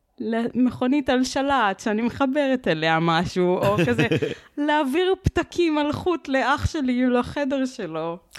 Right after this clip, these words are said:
Speaker 2: כאילו לקחת את הקראפט של ה-, של המזימה בלי ה-, בלי הזדון.
Speaker 1: כן. אה, פחות מוצלח, מה אני אגיד?
Speaker 2: איזה אדם,
Speaker 1: <laughs>
Speaker 2: איזה אדם טוב וחמוד. וואי, אני ראיתי אותו עם אמא שלי בקולנוע,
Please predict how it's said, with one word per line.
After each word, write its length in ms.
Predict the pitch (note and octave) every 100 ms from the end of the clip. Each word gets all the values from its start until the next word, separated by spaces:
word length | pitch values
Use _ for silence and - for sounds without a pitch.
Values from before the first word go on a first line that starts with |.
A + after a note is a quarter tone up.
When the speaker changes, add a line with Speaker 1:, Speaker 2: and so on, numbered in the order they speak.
| - -
Speaker 2:
כאילו 160 | - C3
לקחת 240 | C#3 C3 B2+
את 60 | A2+
הקראפט 440 | - G#2+ A#2 -
של 160 | C3+ A2
ה-, 720 | G2 F#2 F2+ F2+ F2+ F2+ F2+ A#1
של 180 | - G2+
המזימה 460 | G2 F#2+ G2+ C3
בלי 180 | A#2+ A2+
ה-, 40 |
בלי 280 | A2 G2 G#2
הזדון. 640 | A#2 F#2+ F#2+ G2 D2 C#2+ D2 _
Speaker 1:
כן. 280 | C4+ G3 F3 D#3+ _ _ _ _ _ C4
אה, 440 | E3 E3+ E3+ E3+ F3+
פחות 280 | B3+ D#4+ F4+
מוצלח, 580 | F4 - E3 D#3+ - -
מה 100 | F3+
אני 160 | F#3+ E3+
אגיד? 260 | D3+ D#3+ E3 _
Speaker 2:
איזה 320 | B2 B2+ G4+
אדם, 140 | G#4+ A4 C#4
Speaker 1:
<laughs> 80 | G4
Speaker 2:
איזה 260 | - A3+ D#3
אדם 300 | - D3 C#3+ -
טוב 140 | B2 C3
וחמוד. 520 | C3 - G#2+ A2+ B2 - - _ _ _ _ - - - - _ _ _ -
וואי, 380 | G2+ F#2+ E2+ D#2+ F#2
אני 640 | F2+ G2 B2 A#2+ B2 C#3+ - _ _ _ _ - -
ראיתי 260 | G#2+ G2+ B2
אותו 120 | A2+
עם 100 | F#2+
אמא 180 | F#2+ A2
שלי 140 | A#2
בקולנוע, 520 | F#2+ - F2+ F#2+ A2